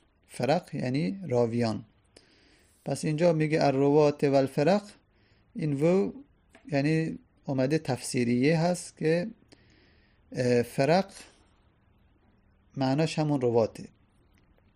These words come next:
پس چطور تشخیص داده می‌شه که حدیث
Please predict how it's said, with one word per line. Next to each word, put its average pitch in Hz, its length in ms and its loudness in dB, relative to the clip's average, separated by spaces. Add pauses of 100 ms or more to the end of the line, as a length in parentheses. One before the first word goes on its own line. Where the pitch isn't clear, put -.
(1700)
پس 165 160 0
چطور 262 600 0 (200)
تشخیص 160 440 -2
داده 135 300 0
می‌شه 127 360 -2
که 127 420 -2 (3000)
حدیث 156 720 -4